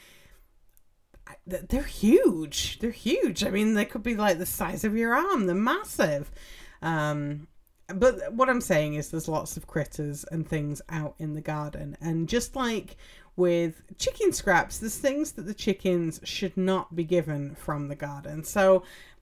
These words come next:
let's take the hornworms, for example. I would give them the hornworms, but I'm not gonna give them the tomato leaves and branches or potato plants or eggplant leaves and stuff.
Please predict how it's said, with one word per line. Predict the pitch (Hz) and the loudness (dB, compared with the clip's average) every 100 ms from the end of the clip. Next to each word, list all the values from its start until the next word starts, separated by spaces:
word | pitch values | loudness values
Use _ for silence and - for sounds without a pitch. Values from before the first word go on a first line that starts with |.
| - | -4
let's | 226 220 | -2 0
take | 269 208 | 2 2
the | 175 | 2
hornworms, | 170 170 160 151 151 165 - | 2 2 0 -2 -4 -6 -6
for | 160 | -8
example. | 156 151 151 - 147 147 - - | -4 -6 -6 -2 0 0 -4 -6
I | 208 214 220 220 214 214 208 - - | 0 0 0 -2 -2 -2 -4 -6 -12
would | - 185 208 - | -12 -4 -2 2
give | 494 - | 2 2
them | 277 | 2
the | 226 | 4
hornworms, | 233 277 247 185 170 165 - | 4 4 4 2 2 0 -2
but | 185 | 2
I'm | 175 180 | 2 4
not | 190 185 | 4 2
gonna | 185 190 | 2 -2
give | 165 160 - | 0 -4 -2
them | 160 156 | -2 -2
the | 147 | -4
tomato | - 185 160 - 170 | -4 0 0 0 0
leaves | 156 180 185 180 - | 0 0 0 0 -2
and | 165 | 0
branches | 185 185 165 - 165 156 151 | 2 2 0 -4 -4 -4 -4
or | 147 | -6
potato | 147 - - 196 - 180 | -4 -2 2 0 2 0
plants | 165 170 156 - - | 0 -2 -2 -4 -4
or | 151 151 - - - - | -4 -4 -8 -18 -18 0
eggplant | 285 - - 175 147 | 0 0 -2 -2 0
leaves | 170 160 - | -2 -2 -4
and | 147 147 | -6 -6
stuff. | - 151 151 - | -6 -6 -6 -10